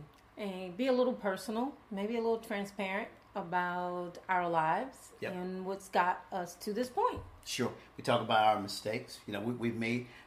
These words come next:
Speaker 2: our share of mistakes. We've had a lot of mistakes. We've
Speaker 1: Mm-hmm.
Speaker 2: had a lot of successes as
Speaker 1: Yes.
Speaker 2: well.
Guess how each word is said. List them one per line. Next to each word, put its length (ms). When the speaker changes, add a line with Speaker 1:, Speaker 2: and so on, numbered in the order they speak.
Speaker 2:
our 180
share 240
of 80
mistakes. 460
We've 100
had 160
a 40
lot 180
of 60
mistakes. 500
We've 100
Speaker 1:
Mm-hmm. 80
Speaker 2:
had 100
a 60
lot 200
of 60
successes 640
as 100
Speaker 1:
Yes. 120
Speaker 2:
well. 180